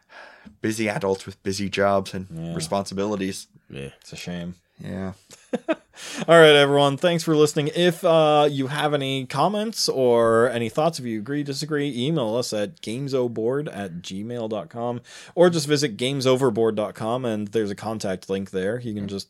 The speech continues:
Speaker 2: hit that and send us a message.
Speaker 1: Yeah. I would, I would actually, I wouldn't mind there to be a, a more deep conversation either on the Facebook or in email about
Speaker 2: Yeah.
Speaker 1: what people think of whether we're on the mark, whether we're off the mark, or maybe there's something we didn't think
Speaker 2: Yeah,
Speaker 1: about.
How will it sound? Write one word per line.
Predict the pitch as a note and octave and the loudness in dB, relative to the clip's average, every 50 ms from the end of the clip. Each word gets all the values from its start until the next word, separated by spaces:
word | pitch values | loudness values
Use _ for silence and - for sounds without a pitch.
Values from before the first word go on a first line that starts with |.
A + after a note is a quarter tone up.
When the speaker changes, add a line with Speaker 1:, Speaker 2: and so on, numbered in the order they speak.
| _ _ | _ _
Speaker 2:
hit | F#2+ G#2+ G#2+ - | -12 -12 -10 -8
that | - G2+ A2 C#3 - A#2 | -8 -6 -6 -8 -8 -10
and | G#2+ G2+ F#2+ - | -10 -10 -8 -8
send | - G#2 G#2+ A2+ | -8 -6 -6 -6
us | A2+ - | -8 -8
a | A#2 | -8
message. | C#3 F#3+ - - - E3 - - _ _ _ - | -8 -8 -8 -10 -14 -16 -18 -20 _ _ _ -14
Speaker 1:
Yeah. | - C#4+ - _ _ _ _ | -14 -14 -16 _ _ _ _
I | - A#2+ F3+ | -4 -2 -2
would, | A#3 F#3 - - _ - | -2 -2 -6 -8 _ -4
I | - A#2 | 0 0
would | D3 E3+ E3 | 2 4 2
actually, | D#3+ - - F3 D#3+ C#3+ B2+ - _ - | 2 2 0 -2 -4 -4 -8 -10 _ -2
I | A#2+ C3+ | -2 -2
wouldn't | G3+ - - C3+ | -2 -2 -4 -4
mind | B2+ C3+ F#3 G#3+ D#3+ | -2 -2 -2 0 0
there | B2+ | 0
to | A2 G#2 | 2 2
be | B2 A#2+ | 2 0
a, | A2 G#2+ - - | 0 0 -2 -2
a | A2+ A2 G#2+ G2+ | -2 0 0 -2
more | G2+ G2+ A2 A2+ A2 | -2 -4 -4 -4 -4
deep | - A2 G#2+ - - | -4 -6 -8 -8 -8
conversation | - A2 G#2 G2 F2+ - G2+ F#2+ - - | -6 -6 -4 -4 -6 -6 -8 -8 -8 -8
either | G2 G2+ G#2 G#2 | -6 -4 -4 -4
on | G2+ G2+ G2+ | -4 -4 -4
the | G2+ G2 F#2+ | -4 -6 -8
Facebook | - - - G2+ G2 - - - G2+ G2 - - | -8 -10 -8 -8 -8 -8 -6 -6 -6 -4 -4 -6
or | G2 F#2+ F#2+ F#2+ - _ _ _ - - - | -6 -6 -6 -6 -10 _ _ _ -20 -12 -6
in | - B2+ A#2+ A2+ | -4 -4 -4 -4
email | A2+ A#2+ A2+ A2 G#2+ G#2 G#2 G#2+ | -4 -4 -4 -4 -2 0 0 0
about | G#2+ A#2 A2+ G#2+ - - - - - - _ - | 0 -2 -2 -4 -4 -6 -10 -16 -20 -20 _ -6
Speaker 2:
Yeah. | G#2 G#2+ G#2+ | 0 2 2
Speaker 1:
what | G#2 F2+ | 2 2
people | - C#3 B2+ D#3 D3 | -2 -6 -4 -6 -6
think | - B2+ C#3 C#3+ D#3+ | -4 -6 -6 -6 -8
of | - - - - - - A2+ A2 - - - | -10 -10 -14 -16 -12 -10 -10 -10 -10 -12 -12
whether | - A#2 B2+ B2 C3+ C3 | -2 0 0 2 2 0
we're | B2 C3+ C#3+ C#3+ - | 0 0 0 0 0
on | A2 A2+ A#2 B2+ | -2 -2 -2 -4
the | B2+ B2+ | -4 -6
mark, | B2 A#2 A2 C3 E3 - - A2 | -6 -4 -2 -2 -2 -4 -4 -4
whether | A2+ A2 A2 G#2+ G#2+ | -2 -2 0 0 -2
we're | G#2+ - - | -4 -4 -4
off | G#2+ A2 A2+ - | -4 -6 -6 -6
the | D3 C#3+ | -6 -4
mark, | C#3+ E3 - - - | -2 -2 -2 -2 2
or | C3 C3 - - - | 2 2 2 0 -4
maybe | F#2 A2 A#2+ C3+ | -8 -8 -6 -6
there's | D3 D3 | -8 -8
something | - D#3+ F3 E3+ E3+ | -10 -12 -10 -8 -8
we | E3+ F#3+ | -6 -4
didn't | E3+ G3+ G3 - F3 D#3+ D3 - _ _ _ | -4 -4 -4 -4 -6 -8 -8 -12 _ _ _
think | - - F3+ | -10 -6 -4
Speaker 2:
Yeah, | - | -2
Speaker 1:
about. | A2+ A#2+ A2 G2 F2+ - | 0 0 0 -2 -4 -6